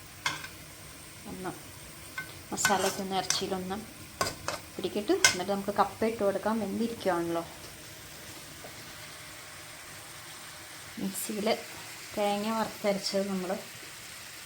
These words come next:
അരച്ച് വെച്ചിട്ടുണ്ട്. നല്ല സ്മെല്ല് വരുന്നുണ്ട്, നല്ല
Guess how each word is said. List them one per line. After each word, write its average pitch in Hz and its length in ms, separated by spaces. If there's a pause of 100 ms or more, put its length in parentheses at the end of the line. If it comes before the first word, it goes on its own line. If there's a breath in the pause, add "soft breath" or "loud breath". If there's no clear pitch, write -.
(400)
അരച്ച് 214 440
വെച്ചിട്ടുണ്ട്. 208 500 (1500)
നല്ല 185 320 (1120)
സ്മെല്ല് 190 420
വരുന്നുണ്ട്, 190 420
നല്ല 180 180